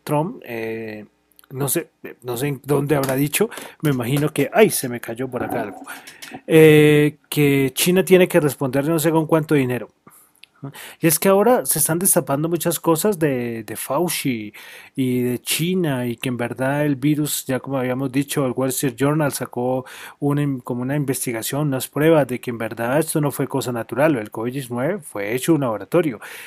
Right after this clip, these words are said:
Y recuerdan todos, se le iban encima a, a Trump en esa época cuando él salió a decir que eso era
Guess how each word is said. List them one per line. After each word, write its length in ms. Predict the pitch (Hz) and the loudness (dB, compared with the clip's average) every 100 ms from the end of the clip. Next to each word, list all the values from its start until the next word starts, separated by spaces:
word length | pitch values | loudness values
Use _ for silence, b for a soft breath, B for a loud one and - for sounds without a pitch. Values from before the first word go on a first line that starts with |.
| B - | B 0
Y 220 | 151 135 - | 2 2 -4
recuerdan 600 | 160 - 156 151 170 165 | -6 0 2 4 4 4
todos, 240 | 165 165 165 | 6 6 6
se 80 | 156 | 4
le 160 | 147 | 4
iban 220 | 151 160 | 6 6
encima 920 | 156 135 - 147 147 160 156 151 139 131 | 4 2 2 2 4 2 2 2 0 -2
a, 140 | 135 | -4
a 60 | 131 | -4
Trump 340 | 143 151 170 | -2 -2 -2
en 120 | 135 | -8
esa 240 | 120 - 175 | -6 -4 -4
época 340 | - - 156 | -2 -4 -2
cuando 240 | 139 127 123 | -2 -4 -4
él 80 | |
salió 220 | - 139 139 | -4 -2 -2
a 20 | |
decir 240 | 135 131 | -2 -4
que 120 | - | -4
eso 160 | 131 139 | -4 -2
era 260 | 131 139 | -2 -4